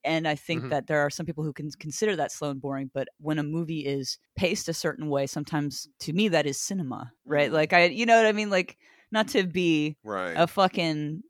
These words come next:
Speaker 1: dipshit, but I think some of those movies can be fucking fascinating. And I
Speaker 3: Yeah.
Speaker 1: think that it's a choice. It's a conscious choice and an effort made on behalf of the people who are
Speaker 3: Yeah.
Speaker 1: creating this that, like, yeah, sometimes things are paced a little bit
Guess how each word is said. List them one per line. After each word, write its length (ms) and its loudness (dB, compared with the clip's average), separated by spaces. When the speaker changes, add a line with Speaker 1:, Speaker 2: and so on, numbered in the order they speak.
Speaker 1:
dipshit, 480 0
but 240 0
I 80 2
think 260 -4
some 160 -2
of 60 -2
those 160 0
movies 320 -2
can 180 -4
be 100 -4
fucking 380 -2
fascinating. 720 -2
And 120 -2
I 80 0
Speaker 3:
Yeah. 120 -2
Speaker 1:
think 180 -6
that 200 -2
it's 180 -2
a 40 -4
choice. 440 2
It's 140 -8
a 40 -10
conscious 540 -2
choice 600 -2
and 80 -4
an 100 -6
effort 360 -2
made 440 -2
on 120 -2
behalf 380 -2
of 160 -12
the 100 -10
people 440 -12
who 160 -6
are 260 -6
Speaker 3:
Yeah. 340 -8
Speaker 1:
creating 400 2
this 260 -8
that, 260 -4
like, 240 -6
yeah, 160 6
sometimes 440 -2
things 240 -4
are 80 0
paced 400 -2
a 60 -2
little 260 0
bit 300 -4